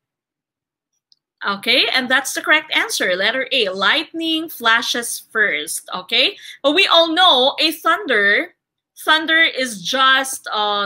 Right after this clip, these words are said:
the sound of lightning. Okay, so lightning and thunder are simultaneous. Pag sinabi pong simultaneous, eh, ah, sabay. So, hindi po sila sabay because thunder is just an effect of lightning.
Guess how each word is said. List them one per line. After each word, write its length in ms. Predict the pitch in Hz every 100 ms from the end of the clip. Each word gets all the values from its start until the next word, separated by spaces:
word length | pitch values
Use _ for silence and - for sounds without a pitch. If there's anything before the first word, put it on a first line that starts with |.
| 196
the 80 |
sound 400 | 247 - 269 262
of 80 | 208
lightning. 560 | 208 202 196 208 190 147 _
Okay, 80 | 208
so 160 | 220 247
lightning 400 | 214 226 254 220
and 80 | 202
thunder 320 | 240 233 247
are 240 | 196 208
simultaneous. 800 | 196 233 226 233 233 220 254 285
Pag 160 | - 220
sinabi 400 | 269 233 220 220
pong 80 | 240
simultaneous, 800 | 233 214 220 220 214 233 247 -
eh, 320 | 208 202 196 202 - - -
ah, 240 | 208 202 196
sabay. 580 | - 208 208 214 285 359
So, 120 | 285
hindi 240 | 226 208
po 120 | 208 208
sila 200 | 220 202
sabay 580 | 202 185 190 226 339
because 300 | 254 226 233
thunder 420 | - 269 269 269 277
is 300 | - 226 -
just 240 | 254 262
an 100 | 220
effect 340 | 220 226 226 208
of 100 | 202
lightning. 540 | 202 190 - 202 185